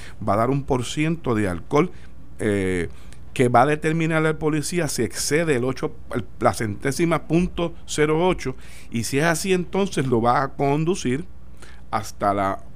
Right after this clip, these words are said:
el, la comandancia, un cuartel donde va a encontrar la máquina ya, un Intoxilizer, y al modelo nuevo que se instaló en diciembre del dos mil dieciocho son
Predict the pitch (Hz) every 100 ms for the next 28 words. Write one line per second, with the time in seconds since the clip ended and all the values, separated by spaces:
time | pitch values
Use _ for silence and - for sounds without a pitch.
0 | - - - 110 110 107 104 95 110 98
1 | 98 135 175 170 139 117 127 - 147 147
2 | 185 160 123 107 101 131 143 147 143 160
3 | 143 135 143 151 147 143 165 - - -
4 | - - - - - - 135 147 165 160
5 | 160 - 139 151 156 156 151 113 107 101
6 | 104 104 101 131 151 147 165 160 143 113
7 | 113 104 101 98 123 135 120 - 123 131
8 | 131 131 143 143 - 151 160 143 135